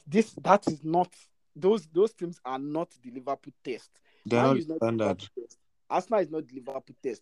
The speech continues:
Speaker 1: Like, with the level Liverpool have attained in recent
Speaker 2: Mm-hmm.
Speaker 1: years, in, in the past four, five seasons, you, I don't know if you are getting what I'm saying. Like, the test go, go that, okay, like, if Liverpool is playing, you know, like, now Man City be their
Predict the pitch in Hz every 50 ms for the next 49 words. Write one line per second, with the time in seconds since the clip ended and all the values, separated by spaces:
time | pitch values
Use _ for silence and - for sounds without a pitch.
0 | _ _ - 117 120 123 123 _ _ _ 135 139 135 - - - 123 135 135 143
1 | 165 180 170 180 165 156 156 151 - - 120 120 110 107 - 117 - _ - 147
2 | 143 135 127 - - 117 120 123 131 101 107 139 127 120 120 123 123 117 113 107
3 | 87 92 117 117 - _ _ _ _ _ _ - 113 120 123 - - 151 151 151
4 | - - - 151 143 - - 131 127 131 - - 131 113 113 110 107 127 135 -
5 | - 131 147 190 233 202 180 170 151 143 127 123 135 143 139 - 135 127 120 113
6 | 113 113 - 127 120 110 107 107 104 107 110 _ _ _ _ _ _ _ _ _
7 | - 147 135 127 _ _ - 143 131 165 156 _ - 208 208 196 - - 156 139
8 | 156 156 156 143 156 156 170 165 - 131 123 120 143 156 - - 143 135 139 160
9 | 160 - 123 120 107 - - - 185 180 170 165 160 160 156 - 170 165 151 -
10 | - - 160 160 156 151 139 135 127 120 110 104 - _ _ - 127 123 135 160
11 | 175 190 - - 147 - 139 113 110 104 104 95 95